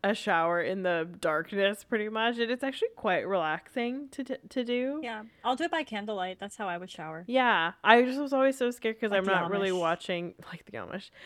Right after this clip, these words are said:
Speaker 1: I wasn't watching the candles, so, but if you can do that safely, then yes, have some
Speaker 2: Mm.
Speaker 1: candlelight. Or, like, we got the, um, the, like, artificial candles with, like, that still flicker and everything because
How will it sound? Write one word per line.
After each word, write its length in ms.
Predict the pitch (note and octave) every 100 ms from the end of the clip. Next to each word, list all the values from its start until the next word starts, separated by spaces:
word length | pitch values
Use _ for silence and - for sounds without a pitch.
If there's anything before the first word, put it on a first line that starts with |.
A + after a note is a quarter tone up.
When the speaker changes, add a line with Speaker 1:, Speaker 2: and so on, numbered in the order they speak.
| -
Speaker 1:
I 100 | -
wasn't 280 | G#3+ A3 F#3
watching 580 | G3 E3+ F3+ - A#3+ A3+
the 60 | A3+
candles, 600 | C4+ A3+ A#3+ C4 C#4 C4+
so, 200 | A3 F3
but 200 | F#3 -
if 160 | G3+
you 200 | A3+ A#3
can 460 | A3 A#3 G#3 G#3+ G#3
do 140 | G3+ F#3+
that 260 | F3 -
safely, 640 | F#3+ F3 - G#3+ G#3+ C4 A#3+
then 260 | G3+ F3
yes, 260 | E3 E3+ F#3 - _ _
have 260 | - F#3 F3
some 320 | - F#3 F3
Speaker 2:
Mm. 220 | G3 F#3 D#3+ _
Speaker 1:
candlelight. 680 | - G3 F#3 F#3 F#3 G3+ G3
Or, 160 | G3+
like, 340 | F#3 F3 F3+ -
we 300 | F#3+ F#3+ F#3+
got 640 | F3+ F3 E3 E3+ D#3+ - _
the, 400 | F#3 F3 F3 E3+
um, 520 | E3 E3 C#3+ D3 E3 F#3 _ _ _
the, 80 | F3+
like, 160 | E3+ E3
artificial 520 | E3+ E3 D#3 - F#3
candles 760 | - F3+ E3+ F3 E3 D#3+ E3+ -
with, 220 | E3 D#3
like, 200 | - C#3+
that 240 | F3+ D#3+ -
still 180 | F3 E3
flicker 480 | - D#3+ - F3+
and 120 | F#3 F#3
everything 580 | F#3 G#3 A3 A3+ A#3 F#3
because 440 | D#3 E3 D3+ D3+